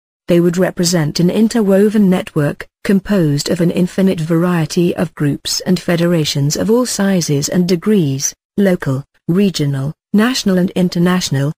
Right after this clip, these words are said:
temporary or more or less permanent, for all possible purposes, production, consumption and exchange, communications, health services,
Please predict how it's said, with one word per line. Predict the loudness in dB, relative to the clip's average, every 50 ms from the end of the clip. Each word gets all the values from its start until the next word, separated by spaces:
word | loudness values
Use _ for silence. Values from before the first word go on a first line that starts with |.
| _ _ -4
temporary | -2 0 0 0 0 0 0 2 2 0 0
or | 0 0 2 2 2 2
more | 2 2 4 4 4 4 4
or | 4 4 2
less | 2 2 0 -2 -4 -6
permanent, | -4 -2 0 2 2 2 0 0 -2 -4 -6 -10 -18 _ _ _ _
for | -4 -4 -4
all | 0 2 2 2 2 2 0
possible | 0 -2 -2 0 0 -2 0 0 -2
purposes, | -2 -2 -2 -2 -2 0 -2 -2 -2 -2 -2 -2 -2 -2 -2 -4 -8 _ _ _ _
production, | -4 -2 0 0 -2 -4 -4 -6 -4 -2 -2 -4 -4 _ _ _
consumption | 0 2 2 2 2 0 -2 -2 -2 -2 -2 0 0 0
and | 2 0 0 0
exchange, | 0 -2 -4 -6 -2 -2 0 2 2 0 0 -2 -4 -8 -10 -12 _ _ _ -2
communications, | 0 2 2 4 2 0 -2 -2 -2 0 0 0 0 -2 0 0 0 -2 -4 -8 _ _ _ _
health | -4 -2 -2 -2 -2 -4 -8 -8
services, | -2 -2 0 0 0 -2 -4 -4 -2 -2 -2 -2 -4